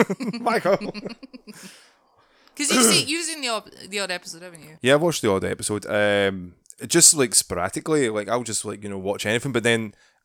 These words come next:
Speaker 1: I don't know there was, like, an overarching story. I'm like, "All right, that's happened. There's, uh, you know, Stephen Carell, Steve Carell, and they're all jumping about, and then other people are coming in and out," and I'm like,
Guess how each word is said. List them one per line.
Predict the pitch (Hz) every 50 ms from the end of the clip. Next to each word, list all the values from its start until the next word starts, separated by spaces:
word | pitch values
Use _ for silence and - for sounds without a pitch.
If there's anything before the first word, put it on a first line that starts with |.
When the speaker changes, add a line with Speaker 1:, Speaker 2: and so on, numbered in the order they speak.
| _ _ -
Speaker 1:
I | 110 123
don't | 127 127 110 101
know | 101 104 101 104
there | 101 95
was, | 98 92 -
like, | 95 92 -
an | 95 92
overarching | - 98 92 95 90 90 87 - - - 90
story. | - - 107 127 147 156 131
I'm | 110 107
like, | 98 98 98 - - -
"All | - 175 175
right, | 139 117 107
that's | 101 113 113 -
happened. | 117 113 113 - - 113 107 101
There's, | 101 101 98 90 - - -
uh, | - 98 90 90 90 87 85 - _ _ _ _ _ _ _ _ _ _ _ _
you | 110 104
know, | 98 90 87 85 _ _ _ _ _ _ - - - _ -
Stephen | - - 107 101 90 190 87
Carell, | 98 90 87 92 95 95 92 92 92 90 92 - - - -
Steve | - 104 95 -
Carell, | 101 92 92 92 92 95
and | 92 95
they're | 92 92
all | 92 92 92 90
jumping | - 98 92 - 95 92
about, | 90 90 90 87 98 98 98 98 98
and | 95 90 90
then | 90 95 90 90 90 - -
other | 95 92 95 92
people | - - 98 - 98 92
are | -
coming | - 95 90 90 92 -
in | 95 95
and | 92 92
out," | 95 101 104 107
and | 104 95
I'm | 95 95
like, | 92 92 101